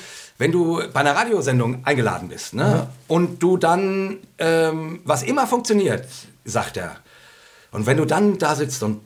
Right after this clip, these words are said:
Speaker 1: dann, und den prophetischen Ton in deine Stimme gibst und sagst,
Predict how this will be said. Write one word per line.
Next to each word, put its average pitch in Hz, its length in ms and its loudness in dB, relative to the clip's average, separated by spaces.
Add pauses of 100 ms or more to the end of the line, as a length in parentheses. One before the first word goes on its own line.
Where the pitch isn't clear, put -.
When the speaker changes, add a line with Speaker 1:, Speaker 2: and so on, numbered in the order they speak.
(300)
Speaker 1:
dann, 120 340 2 (300)
und 117 100 -2
den 113 140 2
prophetischen 151 580 0
Ton 151 260 2
in 123 120 0
deine 107 200 0
Stimme 101 260 -2
gibst 92 240 -6
und 107 80 0
sagst, 110 320 -4